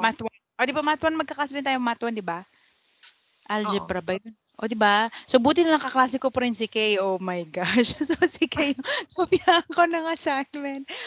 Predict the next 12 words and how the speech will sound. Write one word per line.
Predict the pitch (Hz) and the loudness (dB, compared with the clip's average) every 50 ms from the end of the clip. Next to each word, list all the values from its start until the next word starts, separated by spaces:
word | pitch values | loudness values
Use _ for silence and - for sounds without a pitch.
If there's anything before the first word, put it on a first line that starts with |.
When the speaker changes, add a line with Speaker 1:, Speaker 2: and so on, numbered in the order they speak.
| - - - | -14 -2 4
Speaker 1:
Oy, | 254 269 302 | 4 4 6
pero | - - 277 269 262 277 | 6 6 6 8 8 6
hin-, | 269 277 269 240 226 | 4 2 0 0 2
buti | 226 254 247 - 285 254 | 2 2 2 2 0 -2
na | 254 254 | 0 0
lang | 247 247 247 | 0 0 0
hindi | 226 240 | 2 2
ako | 226 240 240 | 2 4 2
nag-retake | 240 240 233 214 220 226 233 - - 220 220 196 196 | 2 0 -2 -2 -4 -6 -4 -2 -2 -2 -2 -2 -4
din | 202 220 220 214 214 | -4 -4 -4 -2 -4
ng | 214 208 202 | -6 -6 -6
ano, | 196 185 180 180 185 185 185 185 185 | -6 -6 -6 -4 -4 -4 -4 -4 -6